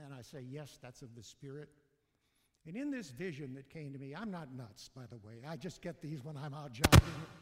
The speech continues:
jo-, or something, okay? Now, you may decide I'm nuts, but not over this illustration. <laughs> I had a sense of a large umbrella up over life,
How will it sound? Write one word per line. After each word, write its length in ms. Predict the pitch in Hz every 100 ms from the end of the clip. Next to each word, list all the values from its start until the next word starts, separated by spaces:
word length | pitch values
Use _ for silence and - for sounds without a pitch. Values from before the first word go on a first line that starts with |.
| 151
jo-, 160 | 156 147
or 80 | 143
something, 380 | - 151 - 127 - 139
okay? 320 | - 151 151 - - -
Now, 80 | 202
you 160 | 254 311
may 160 | 262
decide 480 | 156 147 - 233 214
I'm 180 | 180 156
nuts, 220 | 160 - -
but 100 | 170
not 220 | 220 190
over 240 | 170 160
this 240 | 139 139 139
illustration. 680 | 131 127 - 120 - - - _ - _ - - _ - - - _
<laughs> 1120 | _ - - - _ _ _ _ _ _ 160
I 100 | 175
had 220 | 254 262
a 80 | 196
sense 400 | - 220 208 185
of 100 | 151
a 60 |
large 480 | 147 170 190 202 170
umbrella 480 | 175 151 175 151 113 - - -
up 140 | 160 -
over 280 | 170 156 151
life, 500 | 147 147 117 -